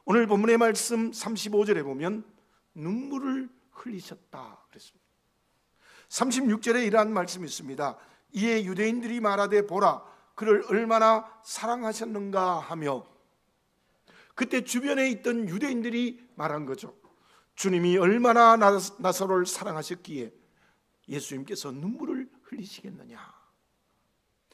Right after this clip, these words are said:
예수님은 나사로의 죽음 앞에서 우셨습니다. 그것은 나사로를 깊이 사랑하셨기 때문인 거죠.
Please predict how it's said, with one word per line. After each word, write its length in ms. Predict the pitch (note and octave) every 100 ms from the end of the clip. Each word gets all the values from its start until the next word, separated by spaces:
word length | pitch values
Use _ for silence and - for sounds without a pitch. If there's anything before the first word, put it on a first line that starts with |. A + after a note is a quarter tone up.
| _ _ _ -
예수님은 720 | C#3+ C#3+ F3+ D3 D3 C#3+ C#3 _ _ -
나사로의 600 | C3+ D3 E3+ F3+ E3+ E3+
죽음 280 | - D3+
앞에서 680 | C#3+ - D3+ - C#3 C3+ C3+ _ _ _ _
우셨습니다. 680 | F3 F3 D#3 - - _ _ _ _ _ _ _ _ _ _ _ _ _ _ _ _ _ - _ _ _ _
그것은 440 | D3+ E3+ G#3 F#3+
나사로를 540 | F3+ F3+ G#3+ A#3 A#3 A3+
깊이 360 | C#4 - C4+
사랑하셨기 760 | A#3 A#3 C4 B3 B3+ A#3+ D4 -
때문인 320 | F#3+ D#3+ B2+
거죠. 280 | G#2 -